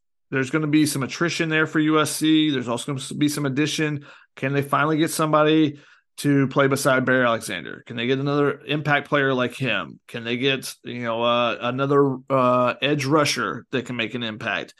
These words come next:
Can they get a linebacker that tackles? Can they get another, they're gonna have to get another cornerback potentially, uh, with Christian Roland Wallace gone. So that's, it's hard to say. I'm gonna just be optimistic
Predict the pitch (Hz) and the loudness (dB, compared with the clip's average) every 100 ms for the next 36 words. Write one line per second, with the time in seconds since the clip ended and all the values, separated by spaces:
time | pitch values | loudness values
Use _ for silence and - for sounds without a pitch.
0 | - _ - 123 127 139 135 143 139 135 | -20 _ -10 -4 0 2 2 2 0 -2
1 | 131 135 127 143 127 117 113 101 92 - | 0 -2 -2 0 -2 -2 -8 -8 -8 -8
2 | - 120 123 120 135 135 143 143 - 127 | -8 -6 -4 -2 -2 0 0 -2 -4 -6
3 | 131 143 135 156 156 151 151 185 180 127 | -4 -4 -2 -4 -2 -2 -2 0 0 2
4 | 117 - 80 123 113 - 107 87 78 _ | -2 -2 -8 -10 -8 -8 -6 -6 -10 _
5 | _ _ - 107 110 147 139 143 147 151 | _ _ -8 -6 -4 -6 -4 -4 -2 0
6 | 160 156 143 - 98 85 - 143 131 131 | 2 2 2 -2 -8 -8 -4 -2 -2 -4
7 | - - - - 123 131 160 175 - - | -16 -20 -14 -10 -6 -2 0 -2 -6 -8
8 | 127 - - 165 156 156 139 - 156 139 | -10 -10 -6 2 4 4 2 0 0 0
9 | 135 214 233 156 156 196 226 202 208 196 | 0 0 0 -2 -6 -4 2 4 4 0
10 | 165 185 - 196 | 0 -2 0 -2